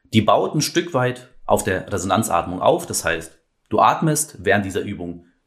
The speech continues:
fünf Sekunden ein, fünf Sekunden aus. Und du musst dir einmalig fünf Fragen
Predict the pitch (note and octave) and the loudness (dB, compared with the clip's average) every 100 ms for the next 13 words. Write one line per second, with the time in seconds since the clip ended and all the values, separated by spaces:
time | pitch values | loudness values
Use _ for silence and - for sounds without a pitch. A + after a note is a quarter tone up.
0 | _ _ A2 G2+ - - D#2+ D#2+ D#2+ C3+ | _ _ 0 2 0 -10 -10 -8 0 0
1 | D#3+ E3 - G#2+ F#2 - F2+ E2 - D#3 | 0 -4 -6 -6 -4 -8 -10 -8 -6 -6
2 | G#3 - _ - B2 C#3 F#3+ - D#3 - | -6 -16 _ 0 6 6 6 4 2 4
3 | A2 C#3+ C#3 A#2 A#2+ A#2 A2+ - _ _ | 2 4 4 4 2 0 -6 -16 _ _
4 | - D3+ D3+ - A#2 A2+ E2+ D#2+ | 2 2 2 0 0 0 -4 -10